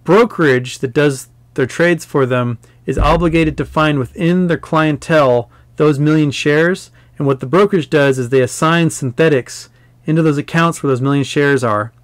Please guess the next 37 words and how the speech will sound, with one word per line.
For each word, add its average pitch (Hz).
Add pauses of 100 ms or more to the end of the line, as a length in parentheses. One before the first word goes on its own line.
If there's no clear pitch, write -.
(440)
And 127 (100)
those, 135
those 147
synthetics 175
are 175
I 160
O 156
Us 151
from -
Citadel 131 (160)
or 120
whoever, 143
whoever 143
the 139
market 131
maker 127
was 117
that, 120 (200)
that -
sold 123
naked. 117 (1300)
The 139
brokerage 185
takes 190
those 156
million 156
shares 160
out 196
and 135
they 139
give 180
those 143
legit 131
shares 131
to 127
whoever 151
purchased, -